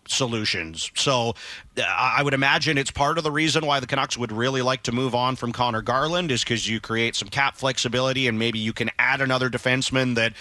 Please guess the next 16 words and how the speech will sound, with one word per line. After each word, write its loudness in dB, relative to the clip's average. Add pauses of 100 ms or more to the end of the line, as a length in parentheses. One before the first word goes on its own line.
(240)
uh, 0
at -2
least -2
papers 0
over 0
that 0
crack. 0
But 2 (320)
as 0
long 4
as 2
you're 2
a 2
team 2 (100)
that 0 (140)
is -2